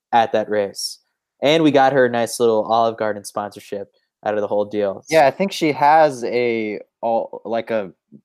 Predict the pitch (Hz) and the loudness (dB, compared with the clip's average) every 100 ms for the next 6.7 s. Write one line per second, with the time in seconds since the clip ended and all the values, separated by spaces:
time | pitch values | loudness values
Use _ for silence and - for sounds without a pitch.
0 | _ _ _ 120 117 127 123 - 120 110 | _ _ _ -4 0 0 -2 -6 -4 -2
1 | 107 104 104 - - 123 127 - 98 92 | -2 -6 -10 -12 -6 -4 -4 -4 -2 -2
2 | 80 92 92 87 87 - 101 98 165 202 | -4 -6 -6 -6 -8 -6 -4 0 2 4
3 | 220 190 180 156 156 160 170 143 139 147 | 4 4 4 4 2 2 0 0 -4 -2
4 | 180 175 160 156 151 156 143 131 - 135 | 2 4 2 0 -4 -4 -4 -6 -4 -2
5 | 139 131 123 120 113 135 131 117 127 127 | -2 -2 0 0 -2 -4 -4 -2 0 2
6 | 127 123 123 113 110 107 - | 2 0 -4 -8 -8 -10 -12